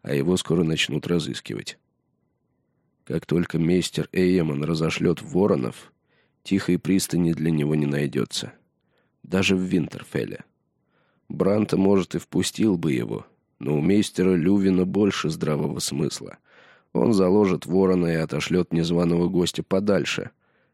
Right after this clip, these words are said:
как и следует поступить. Так что домой лучше не заезжать вовсе. Джон видел родной замок своим внутренним оком, словно бы оставил его только вчера. Могучие гранитные стены,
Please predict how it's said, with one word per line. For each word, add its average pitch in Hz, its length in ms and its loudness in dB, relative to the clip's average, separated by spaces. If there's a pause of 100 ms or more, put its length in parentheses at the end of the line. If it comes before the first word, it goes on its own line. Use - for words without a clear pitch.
как - 220 -4
и 78 40 -2
следует 80 480 -2
поступить. - 680 -10 (600)
Так - 200 -12
что - 200 -2
домой 87 560 2 (180)
лучше 82 380 -4
не 78 160 -2
заезжать 71 580 -6
вовсе. - 420 -6 (1080)
Джон 95 340 2
видел 87 360 0
родной 87 340 2
замок 87 380 0
своим 82 360 -2
внутренним 85 640 -2
оком, - 440 -4 (360)
словно 80 400 -2
бы 76 160 0
оставил 87 420 0
его 80 260 0
только 76 340 -2
вчера. 69 460 -4 (920)
Могучие 87 540 -2
гранитные 85 580 2
стены, 64 520 -4